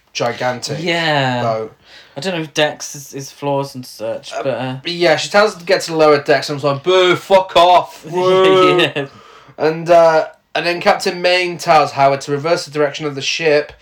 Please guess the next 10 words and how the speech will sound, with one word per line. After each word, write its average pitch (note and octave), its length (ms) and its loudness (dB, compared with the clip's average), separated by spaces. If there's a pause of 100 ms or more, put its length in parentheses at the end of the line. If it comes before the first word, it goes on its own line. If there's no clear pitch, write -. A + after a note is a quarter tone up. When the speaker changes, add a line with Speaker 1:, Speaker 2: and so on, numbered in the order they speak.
(320)
Speaker 1:
Howard F3 380 4
is C3 160 -16 (100)
absolutely D#3 960 -6
disgusted - 1160 -2
by B2+ 220 4
this. A#2+ 560 -4
He, D3 240 -8
he D#3 240 -8
looks - 380 -8
horrified A#2+ 680 -2